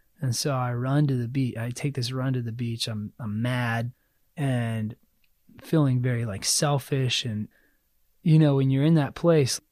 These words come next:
the enemy already wants to tempt you anyway. And so, I mean, this is super real and vulnerable with you, but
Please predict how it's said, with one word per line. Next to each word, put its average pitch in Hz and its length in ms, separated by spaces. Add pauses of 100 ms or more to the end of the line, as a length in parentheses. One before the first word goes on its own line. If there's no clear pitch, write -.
(100)
the 135 180
enemy 143 480
already 131 260
wants 120 300
to 120 100
tempt 131 400
you 120 140
anyway. 113 520
And 113 180
so, 120 420 (1040)
I 131 100
mean, 120 220
this 127 180
is 117 140
super 120 500
real 135 320
and 117 120
vulnerable 120 480
with 113 180
you, 113 100
but 117 260